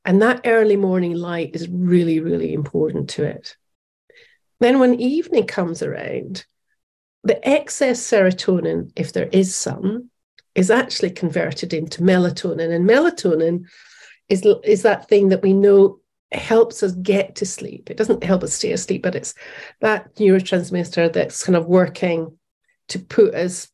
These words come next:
make us feel tired and sleepy. So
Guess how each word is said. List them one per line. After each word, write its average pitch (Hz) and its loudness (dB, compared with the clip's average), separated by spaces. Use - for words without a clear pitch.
make 190 2
us 180 -6
feel 180 0
tired - -8
and - -10
sleepy. - -6
So 233 4